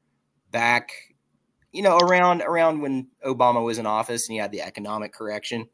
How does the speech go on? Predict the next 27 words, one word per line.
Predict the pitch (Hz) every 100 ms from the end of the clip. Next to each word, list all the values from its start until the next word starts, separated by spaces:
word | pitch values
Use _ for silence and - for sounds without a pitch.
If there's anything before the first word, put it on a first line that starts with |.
| _ _ _ _ _ _ _
uh, | 123 123 113 104 92 _ _ - _ _ _ _ _ _ _
the | 127 117 135
amount | 123 123 127 131 -
of | 131 120 -
people | 135 123 120 117
hungry | 151 175 147 123
globally | 113 123 156 135 113 104
was | 104 110 107 - -
in, | 233 214 165
you | 190
know, | 202 196
it's | -
like, | 131 120 _
uh, | 127 127 123
h-, | - _ _
high | - - 151 151 151
hundreds | 143 147 147 135 139 127 135
of | 120
millions, | 123 123 135 135 131
like | 95 -
a |
hundred | 131 117 117
ninety, | 110 113 113
two | 113 104
hundred | 107 104
million, | 104 107
thereabouts. | 104 104 107 107 -